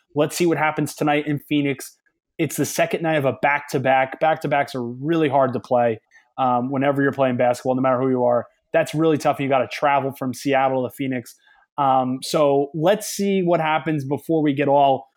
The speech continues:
gun-ho crazy, because right now in the East, I, I'm not ready to start, you know, proclaiming them as the, the queens of the East right now. I think Connecticut has that safely. Washington, yeah, it's nice that they're starting off well, um, but let's just, like, uh,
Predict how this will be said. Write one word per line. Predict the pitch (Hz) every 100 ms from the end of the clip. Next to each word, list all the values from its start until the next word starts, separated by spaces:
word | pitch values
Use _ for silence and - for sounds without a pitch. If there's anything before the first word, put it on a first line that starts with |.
| _ _ _
gun-ho | - 151 143 143
crazy, | - 147 127
because | 127 135 131
right | 170 185
now | 170 156
in |
the | 151
East, | 156 147 - -
I, | 139
I'm | 139 143 156
not | 156 147
ready | 147 143
to |
start, | 131 151 135 123 -
you | 151
know, | 135 113 - _ _ -
proclaiming | 147 156 165 151 143
them | 139
as | 131 123
the, | 127 123
the | 139 123
queens | 147 151 143 135
of | 127
the | 131
East | 135 127
right | 123 123
now. | 120
I | 131
think | 131 143
Connecticut | 143 143 135 139
has | 113 131 117
that | 123 -
safely. | 139 127 - 117 113 _ - -
Washington, | 151 185 196 214 196
yeah, | 226 147
it's | -
nice | 170 185 -
that | 165
they're | 156
starting | - 165 165
off | 185 196 -
well, | 127 117 - _ _ -
um, | 139 131
but | 160
let's | 160 165 -
just, | 180 -
like, | 180 160 143 -
uh, | 160 147